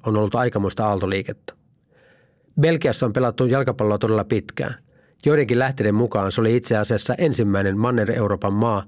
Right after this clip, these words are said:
jonne laji Brittien saarelta rantautui. Belgian vanhin jalkapalloseura, vuonna tuhat kahdeksansataakahdeksankymmentä perustettu Royal Antwerp, on vanhempi kuin Real Madrid,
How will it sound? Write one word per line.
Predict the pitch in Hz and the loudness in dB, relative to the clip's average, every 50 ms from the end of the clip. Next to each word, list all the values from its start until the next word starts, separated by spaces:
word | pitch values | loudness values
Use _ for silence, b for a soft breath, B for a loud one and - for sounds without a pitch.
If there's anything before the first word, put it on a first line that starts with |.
| B B B B B B B - | B B B B B B B 0
jonne | 127 117 113 110 | 0 2 2 2
laji | 107 107 110 113 113 110 104 104 - - | 2 2 2 2 2 0 0 -2 -4 -6
Brittien | - - 127 117 - - - 98 90 | -2 -2 -2 -2 0 -2 -2 -2 0
saarelta | - 107 104 107 101 98 104 | 0 -2 -2 -2 -2 -2 -2
rantautui. | 104 107 104 95 - 95 92 107 - - - - - b b b b b b b b b b b b b _ - | -2 -2 -2 -2 -4 -4 -6 -4 -6 -6 -8 -8 -10 b b b b b b b b b b b b b _ 0
Belgian | 151 160 151 160 143 120 113 110 | 0 0 2 0 0 0 0 0
vanhin | 135 139 131 120 123 110 107 127 - - - - | 0 0 0 0 0 0 0 -2 -4 -8 -4 -2
jalkapalloseura, | 143 131 107 110 107 - 104 101 - - 107 98 98 104 113 - - _ _ - | -2 0 0 0 0 0 -2 0 0 0 0 0 0 -2 -4 -6 -14 _ _ -2
vuonna | 123 117 117 113 | -2 0 0 0
tuhat | 110 131 123 117 113 - | 0 0 -2 -2 -2 -2
kahdeksansataakahdeksankymmentä | - 131 123 120 113 - - - - 113 107 104 - 131 123 117 107 - - 107 101 95 101 | -2 0 0 0 -2 -4 -6 -6 -4 -4 -4 -2 -2 -2 -2 -2 -2 -2 -2 -2 -2 -2 -2
perustettu | - 120 110 101 - - - - - 113 - - - | -2 -2 -2 -2 -2 -4 -6 -4 -4 -6 -6 -2 -2
Royal | 127 131 123 113 110 - | 0 0 2 0 0 0
Antwerp, | 135 127 120 104 - 113 98 98 98 - - b b b b b b b b b b - | -2 -2 -4 -2 -2 -2 -2 -2 -6 -8 -16 b b b b b b b b b b -2
on | 120 113 | 0 0
vanhempi | 120 135 131 123 120 104 101 101 104 - | 2 2 2 0 0 0 0 -2 -4 -2
kuin | - 113 104 95 | -2 -2 0 0
Real | 107 120 113 110 | 0 0 0 0
Madrid, | 104 110 117 117 104 110 104 98 | 0 0 -2 -2 -2 -2 -4 -4